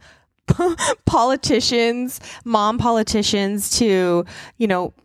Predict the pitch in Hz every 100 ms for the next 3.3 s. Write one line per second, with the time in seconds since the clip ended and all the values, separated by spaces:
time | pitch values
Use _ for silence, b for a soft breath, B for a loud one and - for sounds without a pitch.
0 | _ _ - - 214 214 196 208 196 196
1 | 180 180 190 190 - 247 226 220 226 196
2 | 185 185 196 190 - 185 185 180 175 175
3 | 180 - 196